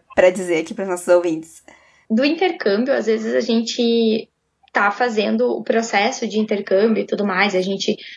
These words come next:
Speaker 2: vai investir um valor no programa, mas tu sempre vai tá se expondo, né, a situações diferentes.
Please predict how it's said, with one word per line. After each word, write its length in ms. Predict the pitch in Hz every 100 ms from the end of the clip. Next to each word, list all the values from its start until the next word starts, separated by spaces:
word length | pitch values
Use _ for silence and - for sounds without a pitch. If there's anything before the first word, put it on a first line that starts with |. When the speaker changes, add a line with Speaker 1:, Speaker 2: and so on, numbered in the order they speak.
| - -
Speaker 2:
vai 280 | 202 196 262
investir 580 | 247 240 - 196 208 233
um 120 | 214
valor 300 | 208 190 190
no 100 | 202
programa, 480 | - 190 190 202 214
mas 220 | 220 220
tu 120 | -
sempre 420 | 233 - 285 339
vai 160 | 330 320
tá 320 | 302 254 254 - - -
se 220 | - 302
expondo, 680 | 294 - 294 285 277 226
né, 320 | 208 185 202 -
a 100 | 226
situações 720 | - 233 254 254 254 254 277 -
diferentes. 880 | - 339 339 320 254 254 - -